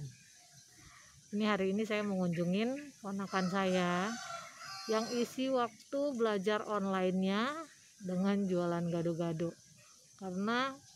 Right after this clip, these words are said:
banyak waktu yang luang katanya, dan dia pingin isi waktu luang yang berguna. Bagus kan, teman-teman? Ya, yuk kita mau lihat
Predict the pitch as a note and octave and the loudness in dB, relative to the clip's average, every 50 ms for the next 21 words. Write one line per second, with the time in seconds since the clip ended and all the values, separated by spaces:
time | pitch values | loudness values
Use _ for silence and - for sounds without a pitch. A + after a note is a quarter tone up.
0 | - - - - - - - F#5+ F#5+ F#5+ F#5+ F#5+ G5 F#5+ F#5+ - - - - - | -20 -20 -20 -20 -20 -20 -20 -20 -20 -20 -20 -20 -20 -20 -20 -20 -20 -20 -20 -20
1 | - - - - - G4 A#3 F#3+ G3 G3+ G#3 A3 G#3+ - G3+ G3 F#3 - - - | -20 -20 -20 -20 -10 -2 0 2 2 4 2 0 0 0 0 0 0 -2 -2 0
2 | A#3+ A#3+ A#3 G#3 G3 F#3 F#3 F#3 F#3 F3+ F#3 F#3+ G3+ G#3+ A3 G#3+ G#3+ G3+ - F#3+ | 2 2 4 2 2 0 0 2 2 4 4 2 2 0 0 -2 -2 -2 -2 -2
3 | F#3 F#3 F#3 F#3+ G3 G3+ G#3+ A3+ A#3 B3+ B3 - - - - - - - - - | 0 0 0 0 0 0 0 0 -2 -4 -8 -12 -18 -20 -20 -20 -20 -20 -20 -20
4 | - - - - - - - - - - F#3 F#3 F#3 G3 G#3 G3+ F#3+ G3 G3 G3 | -20 -20 -20 -20 -20 -20 -20 -20 -12 -6 -2 0 0 2 2 2 2 4 4 4
5 | G#3 G#3+ G#3 - G#3 F#3 F#3+ F#3+ G3 G3+ - F#3+ F#3+ - - G3 F#3+ F#3 E3+ - | 2 2 0 -2 -2 0 0 0 0 0 -2 -4 -6 -2 0 0 0 0 -2 -4
6 | - F#3 F3+ F3+ F3+ F3+ F3+ F3+ F3 F3+ F3+ F3 F3 F3 F3 E3+ D#3 E3 F3+ F3+ | -4 -2 0 2 2 2 2 2 2 2 2 2 2 2 2 2 4 4 4 4
7 | F#3 F3+ E3+ E3 E3 D#3+ - - F#3 F3+ E3+ F3 G3+ G3+ - - A#3 A3+ A#3+ B3+ | 4 4 4 2 0 -2 -4 -6 -4 -2 0 2 2 0 2 4 4 4 4 2
8 | B3+ B3 - - - - - - - - - - - - - - - - - - | -2 -6 -8 -16 -20 -20 -20 -20 -20 -20 -20 -20 -20 -20 -20 -20 -20 -20 -12 -6
9 | G3 G3 G3 F#3+ F#3 G3+ F#3 G#3 G#3+ A3 A#3 C4 B3 - - - - - - - | -2 0 0 2 2 0 2 4 4 2 2 0 -4 -10 -16 -20 -20 -20 -20 -20
10 | - - - - - - - - - - - - - G#3 G3+ A3 A3+ A3+ A3 A#3 | -20 -20 -20 -20 -20 -20 -20 -20 -20 -20 -20 -8 -2 0 2 2 2 2 0 -4
11 | C4 B3+ - - - - - F4+ A3 A3 A3 - G3 - G#3 F#3+ - G3+ F#3+ G3 | -10 -12 -14 -14 -14 -12 -4 2 2 2 2 2 -2 -4 -4 0 0 0 0 2
12 | F#3+ F#3 F#3 F3+ F3+ F#3 G3+ A3 A3+ | 2 2 4 4 6 8 8 8 6